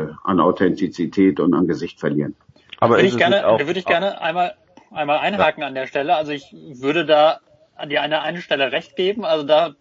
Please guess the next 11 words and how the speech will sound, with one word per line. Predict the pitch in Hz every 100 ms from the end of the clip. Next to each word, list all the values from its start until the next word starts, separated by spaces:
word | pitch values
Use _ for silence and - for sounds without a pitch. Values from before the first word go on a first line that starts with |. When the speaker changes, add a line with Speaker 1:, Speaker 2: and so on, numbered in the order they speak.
| -
Speaker 3:
dadurch, | 151 156 -
dass | 156
der | 156
Verein | - 147 131 170 190 180 165
so | 139 180
lange | 170 165 139
an | 156
ihm | 151
festgehalten | 156 151 - 131 131 131
hat | 135 147
und | 139 135 -